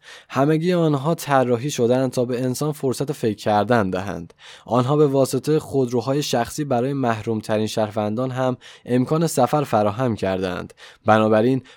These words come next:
به هر فردی آزادی سفر می‌دهند. آنها به کمک رادیو خبر فوری هر آنچه که در هر نقطه‌ای از جهان اتفاق می‌افتد در اختیار همگان قرار می‌دهند. و امروز تلویزیون،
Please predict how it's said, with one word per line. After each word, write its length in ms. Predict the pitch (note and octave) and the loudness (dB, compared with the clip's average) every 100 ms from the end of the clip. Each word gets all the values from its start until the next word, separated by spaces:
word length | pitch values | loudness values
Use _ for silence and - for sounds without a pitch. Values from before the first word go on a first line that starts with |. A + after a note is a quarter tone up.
| - | -2
به 100 | A#2+ | -2
هر 260 | B2 D#3 D#3 | 2 0 -2
فردی 480 | - D#3+ E3 D#3+ | -4 -4 -4 -4
آزادی 480 | C#3+ A#2+ A#2 B2 C#3+ | 0 0 0 -2 -4
سفر 440 | - G#2 - B2 A2 | -4 -4 0 0 0
می‌دهند. 560 | F#2+ F#2+ F#2 E2+ - _ _ - | -2 -4 -6 -10 -16 _ _ -2
آنها 300 | A#2 A#2+ F3 | 0 2 4
به 120 | F3+ | 4
کمک 300 | D3+ E3 E3+ | 4 2 2
رادیو 400 | F3 D#3 B2+ D3+ | 2 4 4 2
خبر 340 | - B2+ D3+ E3 | 2 0 0 -4
فوری 560 | - B2+ A#2 C#3 E3+ - - | -2 0 0 0 -4 -8 -20
هر 280 | - D3 E3 | -4 0 2
آنچه 240 | F3+ F3 F3+ | 2 0 -2
که 100 | F3+ | 2
در 160 | D#3 | 0
هر 220 | C#3 D#3+ | 2 0
نقطه‌ای 420 | F#3 E3 - E3 F3 | 0 -2 -2 -2 0
از 200 | D3 A#2 | 0 0
جهان 240 | A2+ E3+ | 0 0
اتفاق 440 | C#3+ G#2 G#2 G2 | -2 -2 -4 -4
می‌افتد 380 | G2 F#2+ - C3 | -2 -2 -2 0
در 240 | A#2+ A#2 B2 | 2 2 0
اختیار 300 | - C#3 D#3 | -2 -2 -2
همگان 440 | C#3 A2 G#2 A#2+ | 0 0 2 0
قرار 400 | - A2 A#2 G2 | 4 6 6 4
می‌دهند. 540 | F#2 F2+ G2 - - _ _ _ _ _ - _ | 2 -6 -10 -14 -18 _ _ _ _ _ -20 _
و 100 | G2 | 2
امروز 640 | A2 A2 G2+ G#2 D3 E3+ - - _ | 2 4 2 2 2 0 -6 -20 _
تلویزیون، 760 | - A2+ G#2 G2+ F#2 A#2 D#3 | 0 2 4 2 2 0 0